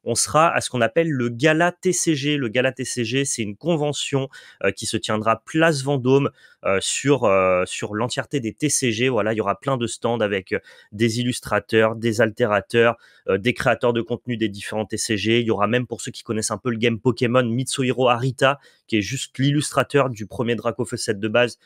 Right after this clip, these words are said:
qui fait tant parler. Donc voilà, pour tous ceux qui sont fans de T C G, qui ont la passion de la carte et du carton,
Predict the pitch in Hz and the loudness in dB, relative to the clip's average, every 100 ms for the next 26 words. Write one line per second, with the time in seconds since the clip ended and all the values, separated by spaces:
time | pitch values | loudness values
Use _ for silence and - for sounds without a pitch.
0 | _ _ - - 110 - 117 131 117 120 | _ _ -10 -6 -4 -2 0 2 2 2
1 | 139 - _ - 104 120 104 95 110 - | 0 -4 _ -12 -4 2 2 2 -2 -10
2 | 120 135 127 123 101 135 123 123 117 - | -8 -8 -8 -8 -4 -2 -2 -4 -4 -4
3 | 120 123 - 101 - 120 - 127 120 131 | -2 -2 -2 -2 0 -2 -2 0 0 0
4 | - 107 95 101 - 117 | -2 -6 -2 -4 -2 -4